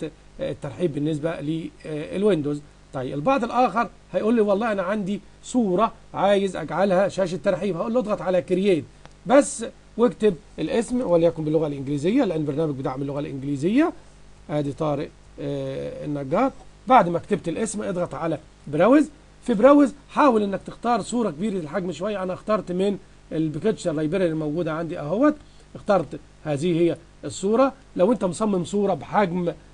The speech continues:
آه، وليكن حجم يتناسب معاه في حدود، آه، ألف أربعة وعشرين في سبعمية تمانية وستين، اوكي. لو اقل من كده بيكون في مشكلة في التنفيذ. ثم بعد ما اخترت الصورة بتجرب، تقول له اوبن، هتظهر النافذة على هذا النحو. هقول له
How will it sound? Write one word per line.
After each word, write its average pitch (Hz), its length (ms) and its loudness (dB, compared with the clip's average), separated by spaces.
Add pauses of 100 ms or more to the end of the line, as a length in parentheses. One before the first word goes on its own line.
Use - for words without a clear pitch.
(120)
آه، 165 240 2
وليكن 170 500 2
حجم 170 220 -2
يتناسب 165 540 -2
معاه 180 440 2 (340)
في - 60 -6
حدود، 160 360 -2 (380)
آه، 165 420 -2
ألف 170 140 0
أربعة 165 220 0
وعشرين 165 280 -4
في 143 60 -12
سبعمية 156 180 -4
تمانية 175 180 -4
وستين، 202 360 -6
اوكي. 175 280 -4
لو 175 200 2
اقل 254 220 2
من 226 140 -2
كده 269 240 0 (280)
بيكون 196 220 -2
في 220 100 -4
مشكلة 208 300 0
في 175 240 -4
التنفيذ. 143 440 -4 (320)
ثم 240 220 2
بعد 180 200 -2
ما 170 80 -4
اخترت 175 360 -4
الصورة 208 560 -2 (240)
بتجرب، 170 480 0
تقول 170 240 -4
له 147 120 -4
اوبن، 269 240 4 (260)
هتظهر 208 500 2 (1000)
النافذة 190 420 2
على 156 200 -2
هذا 156 320 -2
النحو. 202 260 -2 (340)
هقول 190 240 2
له 170 120 -2